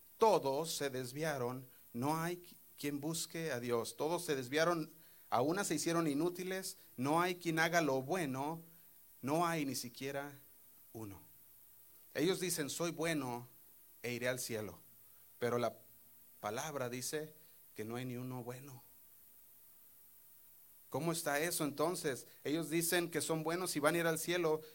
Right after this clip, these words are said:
pero esa es una falsa percepción. Ellos se han hecho la idea de que van a ir al cielo porque son buenos. Y eso no es lo que dice la palabra de Dios. De hecho, ahí mismo en Romanos tres, si tú vas al versículo veintitrés, tres veintitrés dice así,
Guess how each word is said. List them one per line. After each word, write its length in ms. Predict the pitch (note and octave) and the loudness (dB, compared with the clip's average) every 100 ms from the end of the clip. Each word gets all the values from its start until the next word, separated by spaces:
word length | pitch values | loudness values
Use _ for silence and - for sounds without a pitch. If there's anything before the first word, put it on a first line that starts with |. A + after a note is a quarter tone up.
| - | -8
pero 140 | C#3 D#3 | 0 0
esa 120 | D#3+ | 0
es 80 | E3 | 0
una 180 | E3 | 0
falsa 460 | D#3+ C#3+ C#3+ - E3 - | -2 -6 -4 -4 -8 -8
percepción. 720 | C#3 C3 D#3+ - G#3 C4+ F#3 - - - - - - - - - | -8 -6 -8 -8 -8 -8 -10 -16 -20 -20 -20 -20 -20 -20 -20 -10
Ellos 220 | - F3 F3+ | 2 2 4
se 100 | F3+ | 2
han 100 | F#3 | 2
hecho 180 | F#3 | 0
la 140 | F#3 D3+ | 2 2
idea 480 | D3 G3 D#3 C3+ C3 | 2 2 2 2 0
de 140 | A#2+ | -2
que 80 | A#2 | 0
van 180 | A#2 C3+ | 0 0
a 40 | |
ir 80 | E3 | -2
al 100 | E3 | -2
cielo 360 | - E3+ D3+ | -2 -2 -4
porque 240 | C3 A#2+ B2+ | -6 -10 -6
son 280 | - B2 B2 | -6 -6 -8
buenos. 500 | B2+ C3+ A#2+ - - - - - - - - - - - - - - - | -10 -12 -14 -16 -16 -20 -20 -20 -20 -20 -20 -20 -20 -20 -20 -20 -20 -12
Y 120 | A2+ | -4
eso 160 | C3 E3+ | -2 0
no 140 | C#3+ | 2
es 60 | D3+ | 2
lo 100 | D#3+ | 0
que 140 | C3+ | 0
dice 220 | A#2+ B2+ C3+ | -2 -2 -2
la 160 | A2+ | -4
palabra 380 | A2+ A2 A#2 A#2+ | -4 -6 -6 -6
de 140 | G#2+ | -6
Dios. 400 | G#2+ D3 E3 - - - - | -6 -6 -8 -10 -14 -20 -2
De 140 | A#2+ C#3 | 2 2
hecho, 180 | D3 | 4
ahí 120 | D#3 C#3+ | 4 4
mismo 300 | D#3+ D#3 D#3+ | 4 4 2
en 60 | |
Romanos 500 | B2+ B2+ C#3+ D#3+ D#3 | 4 4 4 2 0
tres, 460 | - E3+ C3+ C3+ - - - | 0 0 0 -2 -8 -18 -8
si 140 | C3 | -4
tú 100 | C#3+ | 2
vas 180 | D3+ D3+ | 2 2
al 120 | D3 | 0
versículo 500 | C3 - D#3+ E3 C3+ | 0 -2 -2 0 2
veintitrés, 800 | B2+ A#2 B2 A#2+ F3 C#3+ C#3+ - - | 0 -4 -6 -4 -2 -2 -4 -10 -10
tres 200 | - C3 | -4 -2
veintitrés 460 | C3 C#3+ C#3 D#3+ D#3+ | -2 -2 -2 0 0
dice 220 | C#3+ C#3+ | 0 -4
así, 360 | B2+ F3 F#3+ | -2 -2 -4